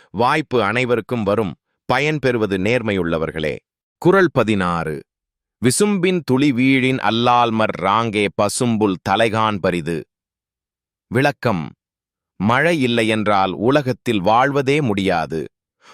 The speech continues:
உலகம் அனைவருக்கும் தண்ணீர் வழங்காத நிலமாகிவிடும். எல்லோருக்குமான வாழ்வாதாரம் இல்லாமலாகிவிடும். எடுத்துக்காட்டு, ஒரு பிரதேசத்தில் நீர் இல்லாததால் விவசாயம் மட்டுமல்ல,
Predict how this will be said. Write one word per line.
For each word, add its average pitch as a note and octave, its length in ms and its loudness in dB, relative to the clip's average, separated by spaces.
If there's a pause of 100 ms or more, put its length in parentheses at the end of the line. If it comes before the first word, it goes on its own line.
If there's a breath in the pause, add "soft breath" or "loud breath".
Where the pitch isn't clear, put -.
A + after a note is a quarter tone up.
உலகம் E3+ 460 2
அனைவருக்கும் B2+ 720 0
தண்ணீர் D3 420 0
வழங்காத A#2 560 2
நிலமாகிவிடும். F#2+ 880 0 (460 loud breath)
எல்லோருக்குமான C3+ 1040 2
வாழ்வாதாரம் A#2 880 2
இல்லாமலாகிவிடும். G2+ 1040 0 (500)
எடுத்துக்காட்டு, A2+ 800 0 (480)
ஒரு C3 280 4
பிரதேசத்தில் C3+ 800 0
நீர் C#3 280 2
இல்லாததால் A2 760 2
விவசாயம் A2 640 0
மட்டுமல்ல, F#2 540 -2